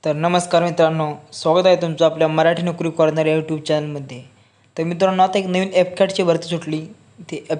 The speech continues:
कॅटची भरती एकदम संपूर्ण डिटेल्स आहे, भरती काय आहे, काय आहे, संपूर्ण माहिती आपण या व्हिडिओमध्ये पाहणार आहोत. तर पहा मित्रांनो, एफ कॅट दोन हजार पंचवीस, भारतीय हवाई दल एफ कॅट झिरो दोन दोन हजार पंचवीस भरती. हा भरतीचं टायटल आहे मित्रांनो.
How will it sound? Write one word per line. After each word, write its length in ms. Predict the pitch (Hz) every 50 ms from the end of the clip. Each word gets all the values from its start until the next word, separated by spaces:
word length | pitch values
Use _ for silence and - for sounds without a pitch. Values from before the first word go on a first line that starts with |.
| - -
कॅटची 240 | - 185 180 175 180
भरती 280 | 160 165 160 160 - 170
एकदम 180 | 160 165 175
संपूर्ण 560 | 170 - - 180 175 170 175 185 185 175 175
डिटेल्स 300 | 165 165 156 160 151 147
आहे, 80 | 151 151 151 147
भरती 220 | 165 156 156 - 160
काय 300 | 165 - 175 170 170 165
आहे, 140 | 160 160 156
काय 180 | 156 165 160
आहे, 80 | 160 160
संपूर्ण 480 | - - 190 185 180 180 196 196 196
माहिती 320 | 202 185 170 160 160 160 165
आपण 180 | 156 156 175
या 60 | 180 180
व्हिडिओमध्ये 440 | 165 165 151 160 156 156 160 165
पाहणार 340 | 165 - 156 147 139 135 131
आहोत. 220 | 127 117 113 113 113 - _ _ - _ _ _ _ _ _ _ _ _ _ _ _ _ _ -
तर 40 | 165
पहा 140 | 170 180 185
मित्रांनो, 420 | 185 180 185 180 175 170 165 170 170 170 - - _ _ _ _ _ - _ _
एफ 140 | 202 185 185 185 -
कॅट 140 | 220 214
दोन 180 | 196 185 208 202
हजार 160 | 180 185 180
पंचवीस, 540 | 180 185 202 185 170 170 151 147 139 - - - _ _ 151
भारतीय 420 | 147 151 160 165 165 - 202 180
हवाई 240 | 175 175 175 180 185
दल 220 | 175 190 185 185 185 185 -
एफ 120 | - - - - -
कॅट 160 | 185 185 185
झिरो 380 | 185 - - - 170 185 190 180
दोन 180 | 175 175 175 180
दोन 100 | 180 180
हजार 160 | 165 170 165
पंचवीस 400 | 160 - 175 160 165 - 190 175
भरती. 380 | 160 151 139 120 - - 123 131 131 _ _ _ _ _ _ _ _ _ _ _ _ _ -
हा 60 | 151
भरतीचं 340 | 151 160 160 160 - 180 170 170 180
टायटल 280 | 170 165 165 185 175
आहे 80 | 160 151
मित्रांनो. 420 | 147 139 - 147 135 135 135 139